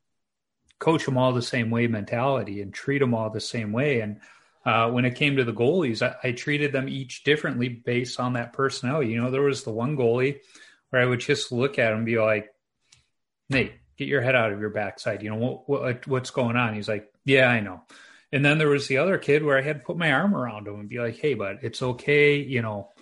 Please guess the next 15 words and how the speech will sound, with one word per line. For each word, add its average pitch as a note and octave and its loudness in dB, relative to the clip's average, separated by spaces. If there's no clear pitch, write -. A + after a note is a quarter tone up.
don't A#2+ 0
worry C#3+ 8
about C#3 4
it." C#3 0
And B2 2
it, C#3+ 2
it C#3+ -4
was A#2+ -4
just - -6
learning B2+ -2
those B2+ -2
personality B2+ -4
types A2 -10
and A#2+ -6
understanding, B2 -6